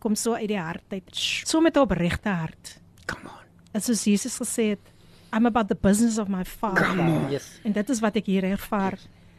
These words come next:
Speaker 2: Come on.
Speaker 1: deur hierdie ministry.
Speaker 2: Sure.
Speaker 1: Net so vinnig twee minute.
Speaker 3: Ek het net so kort, eh, eh,
Speaker 1: Net
Speaker 3: eh,
Speaker 1: baie
Speaker 3: kort
Speaker 1: vinnig.
Speaker 3: bemoediging. Eerste Korintiërs tien vers dertien.
Speaker 1: Ah.
Speaker 3: Hy sê, "Geen versoeking het ons aangegryp behalwe 'n menslike nie."
Speaker 1: Ja.
Speaker 2: Mm.
Speaker 3: Maar God is so getrou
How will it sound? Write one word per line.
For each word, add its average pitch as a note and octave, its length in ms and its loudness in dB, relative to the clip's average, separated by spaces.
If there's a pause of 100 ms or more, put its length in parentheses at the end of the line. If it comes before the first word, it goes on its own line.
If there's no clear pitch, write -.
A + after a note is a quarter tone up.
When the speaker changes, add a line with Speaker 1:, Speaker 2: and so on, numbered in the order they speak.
(100)
Speaker 2:
Come - 240 -10
on. - 300 -20
Speaker 1:
deur G3+ 100 2
hierdie F#3+ 240 6
ministry. F#3 580 0 (440)
Speaker 2:
Sure. - 420 -10
Speaker 1:
Net A#3 140 2
so B3 100 2
vinnig B3 360 2
twee A3 200 0
minute. F#3+ 360 -2 (200)
Speaker 3:
Ek B3 100 8
het A#3 120 8
net G#3+ 140 8
so A3+ 140 6
kort, F#3+ 360 4
eh, F#3 60 10
eh, E3+ 200 6 (260)
Speaker 1:
Net C4+ 120 6
Speaker 3:
eh, - 60 -2
Speaker 1:
baie A3 140 4
Speaker 3:
kort E3 120 8
Speaker 1:
vinnig. B3+ 60 4
Speaker 3:
bemoediging. B2 500 2 (400)
Eerste A3 240 6
Korintiërs G#3 580 8
tien F#3 200 4
vers D#3+ 240 4
dertien. C3 420 -2
Speaker 1:
Ah. C4+ 580 4
Speaker 3:
Hy C#3 80 4
sê, D3+ 260 4
"Geen D4 400 10
versoeking B3 600 2
het F#3+ 140 6
ons F3+ 200 4
aangegryp E3+ 680 0
behalwe C#3+ 460 4
'n C#3+ 120 2
menslike C3+ 500 0
nie." A2+ 180 -4
Speaker 1:
Ja. D4+ 300 6
Speaker 2:
Mm. D#4+ 400 6
Speaker 3:
Maar C#3+ 200 8
God - 260 6
is G3+ 80 2
so G3+ 140 8
getrou G3 600 10